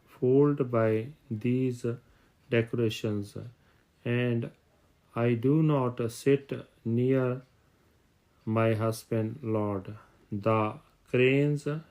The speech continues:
shriek, uh, overhead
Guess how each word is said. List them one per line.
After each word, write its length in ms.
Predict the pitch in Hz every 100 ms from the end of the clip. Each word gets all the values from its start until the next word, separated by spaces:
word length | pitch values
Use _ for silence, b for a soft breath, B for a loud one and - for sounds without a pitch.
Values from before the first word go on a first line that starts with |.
| _
shriek, 600 | - - 117 127 139 143 _ _ b b b b b b _ _ _ _ _ _ -
uh, 540 | 113 110 107 104 104 - _ -
overhead 840 | 127 147 160 131 123 117 113 117